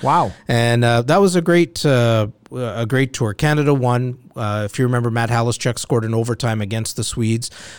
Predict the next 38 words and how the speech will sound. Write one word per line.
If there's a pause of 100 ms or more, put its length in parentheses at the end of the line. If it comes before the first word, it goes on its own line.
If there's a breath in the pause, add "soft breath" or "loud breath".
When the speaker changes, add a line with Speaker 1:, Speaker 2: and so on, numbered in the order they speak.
Speaker 2:
Uh,
after
that, (760)
then
my
friend
said,
"Hey,
Paul,
can
you
bring
more
people
to
the
World
Juniors?"
So (320 loud breath)
twenty
fourteen
in
Malmo,
we
decided,
"Okay,
let's
open
it
up
and
see
how
many
people
actually
wanna
go."